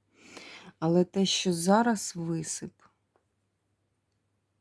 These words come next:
це магічний вплив. Ви абсолютно здорова людина. Зараз я почищу.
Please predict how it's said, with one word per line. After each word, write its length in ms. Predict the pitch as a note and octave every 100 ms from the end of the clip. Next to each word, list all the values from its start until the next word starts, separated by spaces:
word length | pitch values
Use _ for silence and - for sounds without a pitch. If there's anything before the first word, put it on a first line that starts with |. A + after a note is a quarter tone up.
| _ _ _ _ _ _ _ _ _ _ - D#3+
це 160 | -
магічний 680 | F3+ F#3 E3+ D#3 - - D#3+
вплив. 340 | D#3 _ - E3+
Ви 200 | E3+ F#3+
абсолютно 680 | F#3 - F#3 F#3+ G#3 - F#3
здорова 580 | E3+ D#3+ F3 F#3 F3+ F3
людина. 640 | F3 E3+ E3 D#3+ E3 E3 _ _ _ _ _ _ _ _ _ _ _ _ _ _ _ _ _ _ _ _ _ _ _ _ _ _ _ _ _ _
Зараз 360 | - F3+ F3 -
я 60 | F3+
почищу. 760 | - - - A3 - - E3+